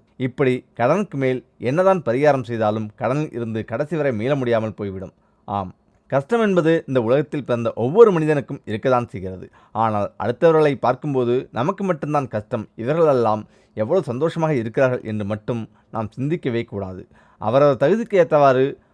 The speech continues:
அவரவருக்கென்று கஷ்டம் இருக்கத்தான் செய்கிறது. அடுத்தவர்கள் சந்தோஷமாக இருப்பதை பார்த்து நாமும் சந்தோஷப்பட வேண்டுமே தவிர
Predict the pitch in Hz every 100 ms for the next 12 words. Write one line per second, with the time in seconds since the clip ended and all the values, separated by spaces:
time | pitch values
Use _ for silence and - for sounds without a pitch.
0 | - 113 131 139 202 190 165 139 135 131
1 | 107 - 156 107 107 131 131 120 98 98
2 | 90 101 - _ - 123 165 240 226 196
3 | 175 - 123 165 185 180 165 139 - 123
4 | 120 - _ _ 110 113 - 113 104 135
5 | 175 - 113 147 147 110 123 113 110 104
6 | 110 107